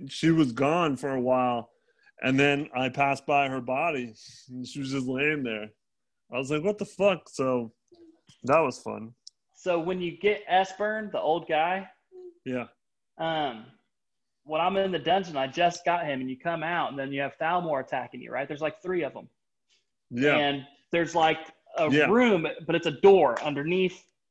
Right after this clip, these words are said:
Speaker 2: So you got the stairs, that's where his room was. And then on the bottom level, right underneath his room, there's, like, a doorway, but there's nothing in,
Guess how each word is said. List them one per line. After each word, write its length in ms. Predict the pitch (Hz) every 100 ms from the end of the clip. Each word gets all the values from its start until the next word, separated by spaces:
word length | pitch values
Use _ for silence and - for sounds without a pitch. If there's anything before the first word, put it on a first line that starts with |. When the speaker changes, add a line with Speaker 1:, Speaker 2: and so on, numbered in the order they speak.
| _ _ _ - -
Speaker 2:
So 100 | 151
you 100 | 151
got 120 | 156
the 60 | 139
stairs, 320 | 196 208 185
that's 120 | 175
where 100 | 175
his 200 | 160 151
room 160 | 143 135
was. 280 | 127 123 123
And 80 | 127
then 140 | 123
on 160 | 120 123
the 180 | 117 - _ -
bottom 340 | 170 190 165
level, 540 | 147 135 139 131 - - _ _ _ _ _ _ -
right 200 | 165 185
underneath 420 | 185 170 175 170
his 200 | 185 175
room, 200 | 156 151
there's, 180 | 143 135
like, 180 | 139 139
a 100 | 135
doorway, 680 | 131 - 196 226 165 123 123
but 140 | 131
there's 160 | 147 151
nothing 320 | 214 214 160 -
in, 220 | 170 180